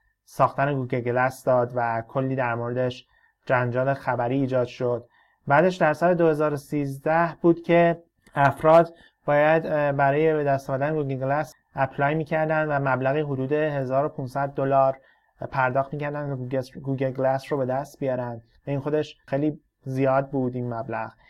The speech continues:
از طرفی جوک‌های زیادی بعد از انتشار گوگل گلس به وجود اومد که من، که باعث می‌شد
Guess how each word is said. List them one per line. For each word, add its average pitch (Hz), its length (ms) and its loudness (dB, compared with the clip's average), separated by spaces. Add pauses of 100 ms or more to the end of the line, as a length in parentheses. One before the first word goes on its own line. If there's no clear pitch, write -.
(320)
از 165 260 0
طرفی 190 520 0 (140)
جوک‌های 175 460 6
زیادی 170 360 4
بعد 165 200 6
از 160 140 4
انتشار 160 840 2
گوگل 147 420 0
گلس 143 480 0
به 143 260 0
وجود 131 320 -2
اومد 127 340 -2
که 131 120 -6
من، 127 300 -2
که 135 120 -6
باعث 131 360 0
می‌شد 143 420 -2